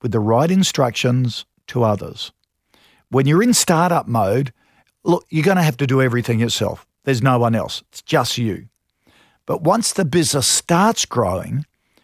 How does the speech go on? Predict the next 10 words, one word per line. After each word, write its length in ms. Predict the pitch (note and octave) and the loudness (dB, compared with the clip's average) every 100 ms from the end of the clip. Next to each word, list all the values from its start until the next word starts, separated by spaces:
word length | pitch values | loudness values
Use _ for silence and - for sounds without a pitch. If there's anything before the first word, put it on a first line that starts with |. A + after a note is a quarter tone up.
| _ - | _ 0
you'll 160 | D3 | 2
need 320 | C#3+ D3+ D#3 | 4 4 2
to 80 | C#3+ | 0
take 280 | C3+ C#3 A#2+ | 0 0 0
on 200 | C3 B2 | 0 0
staff 600 | - - A2+ G#2 G#2 - _ - | -2 0 0 0 -4 -8 _ -8
to 100 | C#3 | 0
maintain 580 | C3 B2+ A#2+ A2 A#2 A#2+ | 2 2 0 0 0 2
that 180 | A2+ - | 0 -2
growth. 420 | A#2+ G2 - | -2 -2 -6